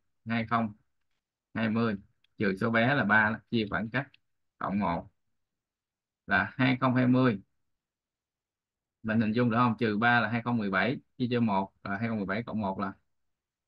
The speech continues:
à, ha, hai không mười tám.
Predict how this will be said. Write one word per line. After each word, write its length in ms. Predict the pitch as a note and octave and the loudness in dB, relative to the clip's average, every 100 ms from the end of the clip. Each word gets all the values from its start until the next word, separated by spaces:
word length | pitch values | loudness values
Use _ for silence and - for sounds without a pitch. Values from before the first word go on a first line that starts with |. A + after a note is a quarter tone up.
| _ _ _ _ _ _ _ - | _ _ _ _ _ _ _ -6
à, 400 | G#2 G2 F#2 G#2+ | -2 0 -2 -2
ha, 240 | G#2 D#2+ G#2+ | -4 -4 -4
hai 100 | A#2 | -2
không 160 | B2 | 0
mười 120 | G#2 F#2+ | 0 2
tám. 280 | G2+ D3 | 2 2